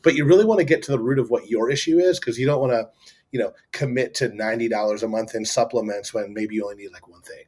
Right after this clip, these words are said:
right? Or maybe it's just, like, uh, so, so yeah, there's, uh,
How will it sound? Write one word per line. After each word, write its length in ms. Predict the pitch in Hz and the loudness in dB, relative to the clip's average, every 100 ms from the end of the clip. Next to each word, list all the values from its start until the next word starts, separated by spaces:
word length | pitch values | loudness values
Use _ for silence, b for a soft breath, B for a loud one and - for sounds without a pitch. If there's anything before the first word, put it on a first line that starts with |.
| _ | _
right? 300 | - - 180 | -18 -18 -20
Or 140 | - - | -20 -20
maybe 220 | 92 95 | -20 -20
it's 140 | 90 - | -14 -12
just, 260 | - - | -12 -14
like, 180 | 76 - _ _ B B B B _ | -16 -20 _ _ B B B B _
uh, 220 | - - - | -20 -20 -14
so, 200 | - - | -6 -4
so 120 | 180 180 | 2 4
yeah, 300 | 143 113 95 | 4 2 0
there's, 340 | 120 143 135 - | 0 0 2 2
uh, 340 | 123 117 113 | 2 4 2